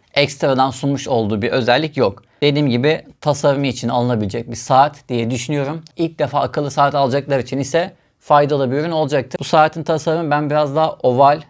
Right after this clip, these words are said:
şeklindeki saatleri sevdiğim için hoşuma gitti. Daniel Klein'ın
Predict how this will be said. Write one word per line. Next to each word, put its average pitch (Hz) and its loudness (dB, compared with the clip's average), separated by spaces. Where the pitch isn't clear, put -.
şeklindeki 117 -4
saatleri 113 0
sevdiğim 135 -2
için 160 -6
hoşuma 143 0
gitti. 135 -2
Daniel 160 2
Klein'ın 165 0